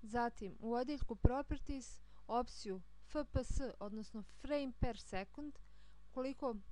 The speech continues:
postavite na manju vrijednost, onda će animacija biti sporija.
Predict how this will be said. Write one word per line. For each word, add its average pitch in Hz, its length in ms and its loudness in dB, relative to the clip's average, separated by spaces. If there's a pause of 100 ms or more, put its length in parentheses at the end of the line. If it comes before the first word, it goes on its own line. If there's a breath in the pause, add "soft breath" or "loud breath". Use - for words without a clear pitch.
postavite 240 520 -4
na 208 120 -4
manju 285 340 -2
vrijednost, 285 580 -4
onda 240 240 -2
će 247 160 -4
animacija 220 600 2
biti 220 260 -6
sporija. - 460 -6